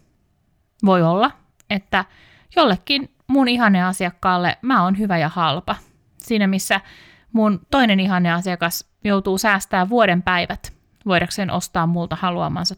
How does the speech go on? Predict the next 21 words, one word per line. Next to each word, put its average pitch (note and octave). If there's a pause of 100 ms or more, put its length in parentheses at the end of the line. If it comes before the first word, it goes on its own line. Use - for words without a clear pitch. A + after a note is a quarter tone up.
tuotteen F3
tai F3
palvelun. G3+ (440)
Jokaisella G#3+
on F3
budjetti. -
Joka A3+
ikisellä G#3
on E3+
budjetti. F#3 (640)
Mut A#3+
jokaisen A#3
budjetti G3
on E3+
myös E3+
erilainen. E3 (480)
On B3 (120)
kuitenkin C4+
hyvä C#4
kääntää A#3
oma F#3